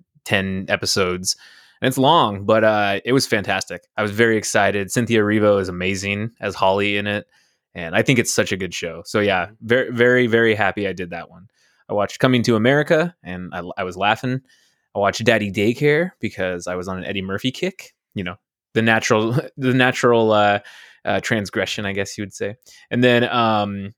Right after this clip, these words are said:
Speaker 1: I watched Jack with Robin Williams for some reason. It was just on Stars, I think. Um,
Speaker 2: <laughs>
Speaker 1: excuse me.
Speaker 2: Sure, sure.
Speaker 1: Uh, oh, I watched Doctor Sleep. It is the sequel follow-up to The Shining. And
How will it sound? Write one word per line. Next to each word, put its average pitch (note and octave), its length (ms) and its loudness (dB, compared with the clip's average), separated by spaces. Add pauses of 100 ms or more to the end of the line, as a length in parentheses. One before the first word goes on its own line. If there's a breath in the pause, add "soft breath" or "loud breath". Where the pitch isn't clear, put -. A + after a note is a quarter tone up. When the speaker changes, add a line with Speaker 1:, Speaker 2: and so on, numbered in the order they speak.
(220)
Speaker 1:
I A#2+ 80 0
watched G#2+ 340 0
Jack G2 560 0 (260)
with F#2+ 240 -8
Robin G2 280 2
Williams G2 340 0
for - 100 -4
some G2 200 0
reason. G2+ 340 2 (180)
It - 60 -2
was G#2+ 100 2
just F#2 160 -2
on F2+ 260 0 (120)
Stars, F2 540 -2
I F#2+ 40 -6
think. G2 280 -12 (500 loud breath)
Um, G2+ 320 2
Speaker 2:
<laughs> - 800 -2
Speaker 1:
excuse - 440 -4
me. - 60 -4
Speaker 2:
Sure, C#4 260 -4
sure. - 360 -12 (680 loud breath)
Speaker 1:
Uh, A#2 400 4
oh, E3 200 4
I G2+ 60 4
watched B2+ 280 2
Doctor B2 360 0
Sleep. A2 480 -4
It G#2+ 100 -4
is G#2 160 0
the G2+ 280 -4
sequel A#2 840 0 (140)
follow-up A2 460 4
to G#2 220 -2
The G2 120 -6
Shining. F2+ 680 -4 (420 soft breath)
And F#2 540 -6